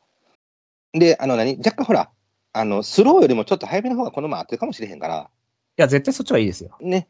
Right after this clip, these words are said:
Speaker 1: だから、
Speaker 2: うん。
Speaker 1: どっちに向きますかってなった時に今回の方が向くかなと思ったんで。
Speaker 2: そう、小回り持続し続きですよ。
Speaker 1: うん。なので、こっちの、あの、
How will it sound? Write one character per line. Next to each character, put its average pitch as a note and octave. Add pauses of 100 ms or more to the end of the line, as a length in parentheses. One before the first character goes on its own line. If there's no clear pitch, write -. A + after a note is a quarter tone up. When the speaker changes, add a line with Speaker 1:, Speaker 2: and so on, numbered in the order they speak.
Speaker 1:
だ G3
か E3+
ら、 A2
Speaker 2:
う -
ん。 G2 (380)
Speaker 1:
ど C#3
っ -
ち -
に F#3+
向 G#3
き A#3
ま A#3
す -
か G3
っ G3
て -
な A3
っ -
た G3+
時 -
に G2
今 D3+
回 D3+
の F#2+
方 A#2+
が F2+
向 A2+
く -
か G2
な F2+
と -
思 E2+
っ -
た D2
ん C#2+
で。 D2
Speaker 2:
そ B2
う、 G2
小 C3+
回 D#3+
り G#2
持 G2+
続 A#2
し A2
続 A2+
き A#2
で C3+
す C3
よ。 A2
Speaker 1:
う -
ん。 E2 (640)
な C#3
の C3
で、 -
こ -
っ G#2+
ち A#2
の、 G#2+
あ A2+
の、 F#2